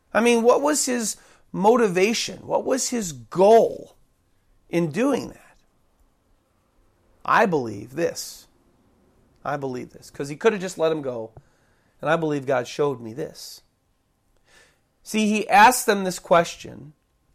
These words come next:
because he was trying one last attempt, 'cause he knew that his time was short, to plant seeds of truth in their hearts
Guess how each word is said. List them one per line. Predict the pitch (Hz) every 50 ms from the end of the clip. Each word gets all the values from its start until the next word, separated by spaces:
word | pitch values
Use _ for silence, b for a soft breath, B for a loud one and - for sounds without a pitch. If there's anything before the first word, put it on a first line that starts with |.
| _ _ _ _ _ _ _ _ _ _ _ _ _ _ -
because | 190 196 175 - 226 220 208 - -
he | - 208
was | 196 202 - -
trying | - - - 214 214 214 208 202 170 143 120 117 113 110 120 127 - _ _ _ _ _ _ _ _ _ _ -
one | 160 165 185 226 247 277 311 349 339 330 302 285
last | 254 254 262 262 269 277 269 262 - - -
attempt, | 226 185 - - - 202 160 139 113 104 113 - - - - _ _ _ _ _ _ _ _ _
'cause | - 190 175
he | 196 202
knew | 202 208 220 233 220 196
that | 156 147 139
his | 139 135 -
time | - 160 151 151 151 156
was | 160 160
short, | - - - 120 117 113 120 - _ _ _ _ _ _ _ _ _ _ _ _ _ _ _ _ _ _ _
to | - 202
plant | 180 - _ _ - - 226 240 254 277 277 - -
seeds | - - - - - 269 294 302 320 349 349 311 262 226
of | 269 285 220 202
truth | - - - - 269 285 269 247 226 202 - -
in | 220 208
their | 202 196 196 196
hearts | - - 262 240 233 196 151 135 135 135 - - - - -